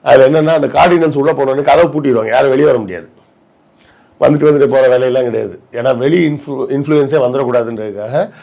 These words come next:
போப் தேர்ந்தெடுத்து முடிக்கப்படும் வரை அவங்க வ-, வ-, வெளியே வர முடியாது, சாப்பாடெல்லாம் உள்ள போயிடும். போட்டு கதவை போட்டு பூட்டிடுவாங்க.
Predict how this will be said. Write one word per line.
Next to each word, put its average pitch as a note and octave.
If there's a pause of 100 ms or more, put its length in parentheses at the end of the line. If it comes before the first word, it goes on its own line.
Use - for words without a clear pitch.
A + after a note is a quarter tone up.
(260)
போப் F#3
தேர்ந்தெடுத்து D3
முடிக்கப்படும் C#3
வரை C#3+ (1200)
அவங்க D3+
வ-, D3+
வ-, B2
வெளியே C3+
வர B2
முடியாது, F#2+ (480)
சாப்பாடெல்லாம் C#3
உள்ள C3
போயிடும். A2 (1500)
போட்டு B2
கதவை C3
போட்டு B2
பூட்டிடுவாங்க. B2